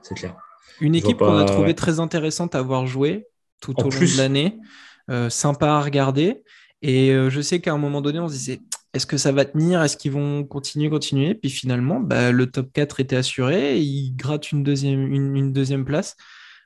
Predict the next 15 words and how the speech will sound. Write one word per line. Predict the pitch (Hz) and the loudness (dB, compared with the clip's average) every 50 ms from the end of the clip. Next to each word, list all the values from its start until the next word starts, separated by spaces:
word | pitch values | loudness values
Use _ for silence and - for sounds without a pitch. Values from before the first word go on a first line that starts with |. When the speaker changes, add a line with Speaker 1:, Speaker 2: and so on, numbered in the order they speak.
| _ - | _ -6
Speaker 2:
Euh, | 120 117 117 117 117 120 120 120 123 - - - _ _ _ _ _ _ _ _ _ _ _ _ _ _ _ - | -4 -2 0 0 0 0 -2 -2 -4 -6 -8 -12 _ _ _ _ _ _ _ _ _ _ _ _ _ _ _ -8
il | 139 139 131 | -6 -4 -2
y | 123 135 135 | 2 4 4
a, | 135 135 139 139 135 | 6 6 6 6 6
est-ce | 147 151 - - | 4 2 2 2
qu'à | - 180 | 2 4
un | 175 170 | 6 6
moment | 175 175 180 185 185 180 | 6 6 4 4 2 2
donné, | 165 175 170 175 185 190 196 | 2 2 2 2 2 2 2
on | 190 170 156 151 151 | 2 2 0 0 0
aurait | 147 143 151 151 | 0 0 -2 -4
pu | 151 - - 175 | -4 -6 -4 -4
avoir | 165 156 151 156 151 | -2 -2 -2 -2 -2
un | 151 147 143 | -2 -4 -6
doute ? | 143 139 135 - | -6 -8 -10 -12